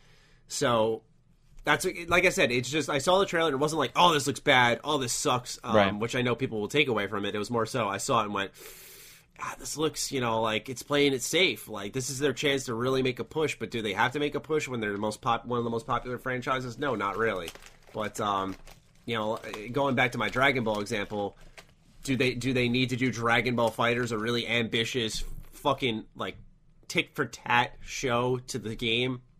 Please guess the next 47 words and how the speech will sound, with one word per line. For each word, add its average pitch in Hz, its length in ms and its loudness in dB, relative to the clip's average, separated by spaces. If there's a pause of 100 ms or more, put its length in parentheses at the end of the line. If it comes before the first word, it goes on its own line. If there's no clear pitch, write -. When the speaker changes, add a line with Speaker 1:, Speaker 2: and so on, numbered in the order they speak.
Speaker 1:
comparison? 135 720 -2 (580)
A-, 117 180 -8
and 113 200 -4
did 117 100 -2
they 123 120 4
have 127 120 2
to 131 80 -2
do 131 80 0
that 135 160 4
despite 127 300 -2
Dragon 120 260 0
Ball 123 140 2
being 113 220 -4
popular 120 380 0
and 113 80 -2
it 101 80 -8
probably 110 240 0
would 104 140 -6
sell 113 180 -2
anyway? 139 380 0 (260)
No, 113 360 0
but 120 200 -6 (140)
should 123 300 -2
they 110 240 2
still - 260 -4
try 110 280 -2
to? 160 220 -4 (240)
Yes. 107 460 -6 (360)
So - 80 -2
that's 104 80 6
Speaker 2:
Yes. 196 60 4
Speaker 1:
why 165 100 6
I - 20 2
feel 147 160 2
with 127 100 0
Pokemon, 98 380 -4
right? 107 320 -4
So 98 260 -4 (1400)
that's 123 140 -8
kinda 123 200 2
where 104 140 2
I'm 92 100 0
at. 90 60 4
Speaker 2:
Yeah, 120 140 8
I 113 60 6
get 101 180 2
that. - 220 -2